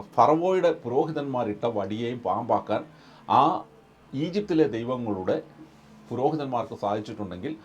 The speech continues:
അതെന്താണ്? ചില പിശാചുക്കളാണ്. ദൈവത്തിൽ നിന്ന് അപരിമമായ ശക്തി സൃഷ്ടിക്കപ്പെട്ടപ്പോൾ ലഭിച്ച, സൃഷ്ടപ്രപഞ്ചത്തെ പരിപാലിക്കാൻ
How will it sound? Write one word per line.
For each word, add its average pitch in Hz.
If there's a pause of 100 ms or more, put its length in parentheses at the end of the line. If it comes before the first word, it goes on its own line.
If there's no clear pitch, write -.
(240)
അതെന്താണ്? 110 (300)
ചില 127 (100)
പിശാചുക്കളാണ്. 135 (100)
ദൈവത്തിൽ 131
നിന്ന് 123
അപരിമമായ 131 (440)
ശക്തി - (160)
സൃഷ്ടിക്കപ്പെട്ടപ്പോൾ - (120)
ലഭിച്ച, - (340)
സൃഷ്ടപ്രപഞ്ചത്തെ 139
പരിപാലിക്കാൻ 123